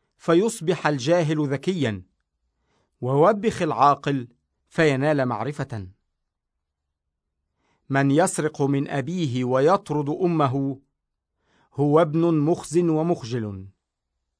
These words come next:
يا بني، إذا توقفت عن الاستماع إلى الوصية،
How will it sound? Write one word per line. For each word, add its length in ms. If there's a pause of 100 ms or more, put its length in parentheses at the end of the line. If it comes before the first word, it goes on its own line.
(1200)
يا 180
بني، 540 (1160)
إذا 220
توقفت 680
عن 280
الاستماع 760
إلى 240
الوصية، 680